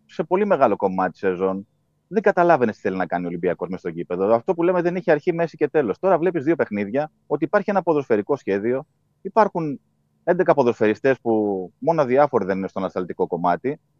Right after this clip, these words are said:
Η ποιότητα μπροστά πάντα ήταν δεδομένη, πάντα είχε ποιότητα μπροστά ο Ολυμπιακός,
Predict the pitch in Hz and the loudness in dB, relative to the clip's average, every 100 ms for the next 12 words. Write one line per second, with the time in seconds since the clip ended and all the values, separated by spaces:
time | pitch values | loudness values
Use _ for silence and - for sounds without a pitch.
0 | _ - 180 156 165 180 160 135 180 156 | _ -8 -6 2 4 6 4 2 2 4
1 | 165 147 104 92 87 90 92 92 135 92 | 4 4 2 0 -2 -4 -4 2 2 2
2 | 87 - - 92 87 90 87 90 85 85 | -2 -6 -4 -2 -2 -6 -4 -6 -6 -4
3 | 87 - 98 - | -4 -2 -6 -8